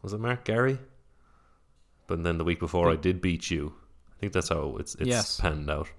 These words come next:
Speaker 1: Uh,
Speaker 2: Mm-hmm.
Speaker 1: my only returner was none other than Benjamin White, the Arsenal
Speaker 2: <laughs>
Speaker 1: right back. He got an assist
Speaker 2: Yeah.
Speaker 1: and a bonus, I think, for me. Is, he's on a six-pointer there.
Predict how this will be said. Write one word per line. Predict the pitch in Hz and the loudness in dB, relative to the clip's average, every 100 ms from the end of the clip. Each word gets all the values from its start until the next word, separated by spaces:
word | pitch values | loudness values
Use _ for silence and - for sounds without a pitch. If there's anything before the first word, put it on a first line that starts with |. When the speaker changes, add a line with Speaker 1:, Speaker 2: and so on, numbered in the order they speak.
| - - - - - - - - - - | -20 -18 -16 -16 -18 -20 -20 -20 -10 2
Speaker 1:
Uh, | 90 82 73 | 4 6 4
Speaker 2:
Mm-hmm. | 85 | 4
Speaker 1:
my | 87 90 87 85 - - - 107 | 4 6 4 2 -4 -14 -4 4
only | 117 139 143 120 101 87 73 | 6 6 6 6 4 2 0
returner | 65 78 - 85 71 80 101 - - - - - - - - - - | -2 -2 2 0 0 -2 -4 -10 -20 -20 -20 -20 -20 -20 -20 -18 -6
was | 78 71 - - - - | -2 -2 -4 -10 -12 -8
none | 82 78 73 | -4 -2 -2
other | 73 95 107 - - _ - | 0 0 -2 -12 -20 _ -6
than | 76 73 | -4 -2
Benjamin | 78 78 76 76 73 | 0 0 -2 -6 -4
White, | 76 87 - - - - - - | 0 -2 -2 -10 -20 -20 -20 -16
the | - - | -12 -8
Arsenal | 73 - - 160 131 214 170 | -8 -6 2 4 6 6 4
Speaker 2:
<laughs> | |
Speaker 1:
right | 85 82 - | 2 2 4
back. | 92 113 - - - - - - - | 4 2 0 -16 -20 -20 -20 -20 -10
He | 85 | 0
got | 85 78 | 0 0
an | |
assist | 76 - - 123 - | 0 2 4 2 2
Speaker 2:
Yeah. | |
Speaker 1:
and | 98 | 2
a | |
bonus, | 85 98 127 135 - | 6 6 6 4 0
I | |
think, | 170 170 | -2 -4
for | - 170 | -2 0
me. | 180 170 | -2 -4
Is, | 165 - - | -8 -8 -6
he's | 135 131 135 143 | -4 -2 -2 -2
on | 156 | -2
a | |
six-pointer | 143 - - 73 76 73 | -4 -6 -4 -4 -4 -4
there. | 78 92 | -2 -2